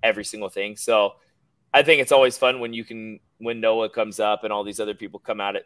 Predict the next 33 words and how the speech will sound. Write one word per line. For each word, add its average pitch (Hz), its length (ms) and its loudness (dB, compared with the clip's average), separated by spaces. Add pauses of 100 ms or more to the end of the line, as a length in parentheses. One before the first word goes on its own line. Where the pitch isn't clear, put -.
(100)
from 101 220 -4
out 101 140 -4
of 101 80 -6
town 101 480 -6
and 95 140 -14 (720)
want 120 220 -2
to 120 100 -12
do 113 180 -4
these 107 240 -6
different 120 420 -6
tests 110 260 -2
that 120 80 -10
you 104 60 -10
get 104 140 -6
to 95 40 -12
do. 113 240 -6
And 101 100 -4
I 92 60 -6
think - 260 -12
for 110 140 -6
the 101 100 -6
game's 101 380 -6
sake, 95 320 -4
it's 98 180 -8
always 95 320 -4
fun 98 240 -4
because 95 300 -14
it's - 100 -16
all 104 120 -2
the 92 100 -8
random 92 340 -8
weird 87 240 -12
stuff. - 420 -10